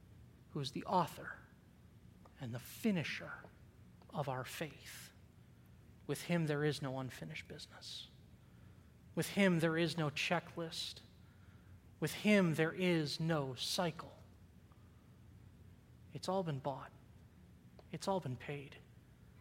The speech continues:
It's all been broken. And one day it will all be restored. Praise the Lord. Praise the Lord.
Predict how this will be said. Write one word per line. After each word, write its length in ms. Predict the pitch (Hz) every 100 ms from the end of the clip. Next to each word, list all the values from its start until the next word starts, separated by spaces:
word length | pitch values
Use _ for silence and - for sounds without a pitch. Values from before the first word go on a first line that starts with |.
| - - - - 170
It's 120 | -
all 140 | 170
been 160 | 147 139
broken. 380 | 156 151 - - - - - - - - - - - - - - - -
And 140 | 147 135
one 160 | 151
day 120 | 151
it 80 | 151
will 160 | 135 135
all 140 | 143
be 160 | 151 139
restored. 640 | 131 - - 139 - - - - - - - - - - - - - - -
Praise 340 | 175 165 -
the 80 | 127
Lord. 360 | 139 143 139 - - - - - - - - - - - - -
Praise 300 | 160 139 -
the 220 | - -
Lord. 280 | - -